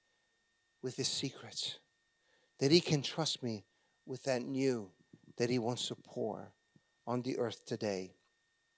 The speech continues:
That's why it's so important for us to allow God to do that surgery, to perform those acting of pruning inside of us for those things that are not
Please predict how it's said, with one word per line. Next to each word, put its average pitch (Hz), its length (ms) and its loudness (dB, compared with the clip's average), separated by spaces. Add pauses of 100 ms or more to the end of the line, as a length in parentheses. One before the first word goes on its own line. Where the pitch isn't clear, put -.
(800)
That's 143 240 6
why 160 240 12
it's 139 220 12
so 156 340 10
important 139 560 8
for - 180 0
us 120 200 2
to 135 160 0
allow 127 320 6
God 117 500 4 (600)
to 143 120 2
do 151 200 6
that 135 260 8
surgery, 135 880 8 (1700)
to 147 100 0
perform 165 720 12
those 139 280 10 (680)
acting 156 520 6
of 131 160 6
pruning 131 520 8
inside 139 440 4
of 123 120 -2
us - 440 -6 (640)
for 135 120 -2
those 127 260 0
things 139 260 4
that 117 120 2
are 113 80 2
not 117 360 4